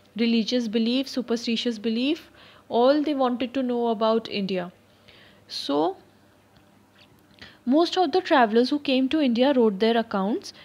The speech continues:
फिर वो ये सब कुछ एक अपने बुक में एक अकाउंट बना लेते थे, जो भी वो इन्फॉर्मेशन इंडिया के बारे में देखते थे या लिखते थे। Then, the accounts of these travelers dealt with various aspects। Some travelers'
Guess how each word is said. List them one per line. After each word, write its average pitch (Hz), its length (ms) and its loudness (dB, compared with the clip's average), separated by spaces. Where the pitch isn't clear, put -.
फिर 294 140 2
वो 330 240 2
ये 359 160 0
सब - 240 -2
कुछ 330 220 -2
एक 339 120 -4
अपने 285 440 -4
बुक 262 300 -2
में 285 220 -2
एक 277 220 -4
अकाउंट 240 420 -2
बना 240 280 -2
लेते 214 280 -4
थे, 247 160 -4
जो 233 200 0
भी 247 120 -2
वो 262 100 -2
इन्फॉर्मेशन 226 640 -4
इंडिया 208 280 -2
के 226 140 -2
बारे 196 320 -2
में 233 240 -6
देखते 214 400 0
थे 240 200 2
या 240 120 0
लिखते 202 400 -4
थे। 175 80 -10
Then, 262 300 0
the 262 220 4
accounts 302 420 0
of 339 140 -2
these 320 300 4
travelers 226 460 2
dealt 226 280 0
with 262 240 -4
various 233 360 0
aspects। - 560 -6
Some 311 280 0
travelers' 302 460 2